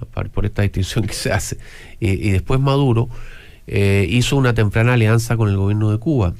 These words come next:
Eh, el, el, lo, lo, lo, el oficial, o sea, la oficialidad,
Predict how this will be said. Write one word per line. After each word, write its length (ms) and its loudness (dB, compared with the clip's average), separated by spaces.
Eh, 560 0
el, 580 0
el, 640 -12
lo, 240 -2
lo, 600 -4
lo, 140 -6
el 140 4
oficial, 640 2
o 40 -6
sea, 180 2
la 100 2
oficialidad, 880 0